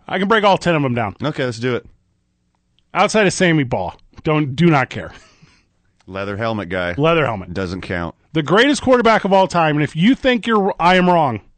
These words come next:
Speaker 1: call the program. I'll tell you why you're lying.
Speaker 2: Here we go.
Speaker 1: Two four six, zero six one zero.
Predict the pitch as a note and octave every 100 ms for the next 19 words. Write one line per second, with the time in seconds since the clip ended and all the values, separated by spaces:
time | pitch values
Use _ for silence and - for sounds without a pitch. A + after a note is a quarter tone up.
0 | _ - A3 B3 G#3+ F#3+ E3 D#3+ D3 -
1 | F3+ F3 E3 D3 C#3 C3 A2+ D#2 - F#2
2 | G2+ A#2 G#2+ - - G3 B3 A3 A3 G3
3 | - F#3+ F#3 F#3+ E3 E3 C#3+ B2